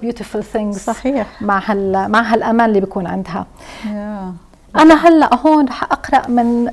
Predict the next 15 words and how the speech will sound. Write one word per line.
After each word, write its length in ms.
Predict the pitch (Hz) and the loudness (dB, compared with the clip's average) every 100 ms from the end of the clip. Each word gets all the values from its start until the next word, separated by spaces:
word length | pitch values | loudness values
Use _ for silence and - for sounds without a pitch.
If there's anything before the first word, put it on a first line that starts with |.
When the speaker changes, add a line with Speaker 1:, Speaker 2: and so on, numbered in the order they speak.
| 214 | 0
Speaker 1:
آه، 180 | 214 208 | 2 2
كلمات 600 | 240 226 233 254 254 - | -2 0 2 2 0 -4
الدكتورة 520 | 208 208 - 247 202 | -4 -6 -4 -4 -2
دعاء 440 | 196 202 226 - | -4 -6 -6 0
راجح، 760 | 220 254 202 180 208 - - - | 2 4 2 -2 -6 -10 -18 -12
دكتورة 340 | 208 - 226 208 | -12 -8 -6 -6
مصرية 520 | 202 - - 226 208 | -8 -10 -8 -4 -4
بحبها 380 | 190 - 196 208 | -6 -8 -8 -12
كتير 440 | - - 220 226 | -12 -10 -6 -6
وبوجه 420 | 190 202 196 262 | -6 -8 -6 -4
لها 100 | 254 | -4
التحية 400 | 202 214 - 233 | -4 -10 -12 -8
لأنه 280 | 220 214 214 | -8 -8 -6
هي 120 | 240 | -6
بتحضرني، 680 | 233 - 208 226 220 220 247 | -6 -10 -6 -6 -6 -6 -6